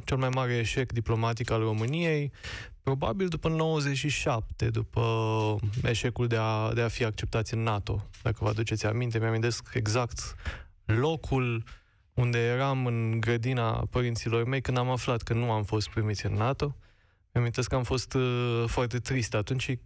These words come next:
mi-e teamă că și acest moment va fi un, unul de care românii își vor, își vor aduce aminte.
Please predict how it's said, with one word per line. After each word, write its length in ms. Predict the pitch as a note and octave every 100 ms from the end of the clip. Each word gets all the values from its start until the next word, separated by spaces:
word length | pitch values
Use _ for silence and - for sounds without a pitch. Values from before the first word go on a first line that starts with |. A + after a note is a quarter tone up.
| -
mi-e 180 | B2 B2
teamă 320 | B2+ C3 C3
că 540 | - C3 B2+ B2 A#2+ A#2
și 160 | A2
acest 280 | B2+ A#2 B2
moment 320 | A#2 A#2 B2+
va 140 | A#2+ A#2
fi 140 | -
un, 400 | B2 A#2+ A#2 A2+
unul 280 | B2+ C3+ C3+
de 120 | A#2+
care 240 | A#2 A#2+ A2+
românii 320 | A#2 A#2+ A#2+
își 100 | A2
vor, 260 | A2+ A#2+ A#2+
își 140 | A#2
vor 160 | G#2+ B2
aduce 280 | B2+ B2+ A2
aminte. 400 | A2 G2+ F2+